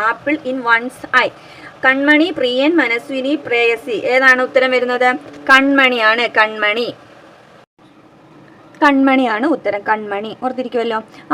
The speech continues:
Apple of discord നിങ്ങൾ കേട്ടിട്ടുണ്ടോ? Apple of discord, apple of discord. Apple of discord എന്ന് വെച്ചാൽ എന്താ? നമ്മൾ ഇംഗ്ലീഷിലൊക്കെ നമ്മൾ ചോദിച്ചിട്ടുണ്ട്, മലയാളത്തിലും ചോദിക്കും. ആ, നമ്മൾ പറയും, ഇംഗ്ലീഷിലാണെങ്കിൽ നമ്മൾ പറയും bone on contention, bone of contention എന്ന് പറയും, അതായത് ക-, കലഹത്തിന് കാരണം.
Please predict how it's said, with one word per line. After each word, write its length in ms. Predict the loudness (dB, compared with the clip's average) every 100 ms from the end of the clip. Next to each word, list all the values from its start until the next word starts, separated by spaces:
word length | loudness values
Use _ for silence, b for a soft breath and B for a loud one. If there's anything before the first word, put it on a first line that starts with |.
| 8
Apple 320 | 8 4 0 0 -8 -20 -20 -20 -8 -2
of 100 | -2 0
discord 440 | -4 -4 2 4 4
നിങ്ങൾ 160 | 4 4 2
കേട്ടിട്ടുണ്ടോ? 340 | 0 2 6 8 6
Apple 220 | 4 2
of 80 | 2 0
discord, 420 | -6 0 2 4 2 2 2 2
apple 320 | 0 -2 -2 4 6
of 120 | 4 -2 -10
discord. 460 | -10 0 2 2 -2 B B B 2
Apple 220 | 4 6 4
of 60 | 4 -2
discord 400 | -6 -2 2 4
എന്ന് 100 | 4
വെച്ചാൽ 140 | 4 2
എന്താ? 120 | 2
നമ്മൾ 140 | 2 2
ഇംഗ്ലീഷിലൊക്കെ 520 | 2 0 -2 -2 0
നമ്മൾ 180 | 2 2
ചോദിച്ചിട്ടുണ്ട്, 460 | 0 -2 -2 0
മലയാളത്തിലും 460 | 2 0 0 -2 0
ചോദിക്കും. 320 | 0 -2 -4 -12 B B B -2
ആ, 240 | 0 2
നമ്മൾ 160 | 4 4
പറയും, 180 | 2 2
ഇംഗ്ലീഷിലാണെങ്കിൽ 520 | 4 4 4 4 4
നമ്മൾ 100 | 2
പറയും 160 | 0 2
bone 240 | 2 2 2
on 100 | 2 2
contention, 520 | 0 2 0 0 -4 -4 0
bone 220 | 2 2
of 60 | 0 0
contention 400 | -2 0 -2 -2
എന്ന് 120 | -2
പറയും, 160 | -2 -4
അതായത് 200 | -2 -2 -2 -2
ക-, 340 | 0 2 -2 -2
കലഹത്തിന് 420 | -2 0 0 -2 2
കാരണം. 340 | 2 2 0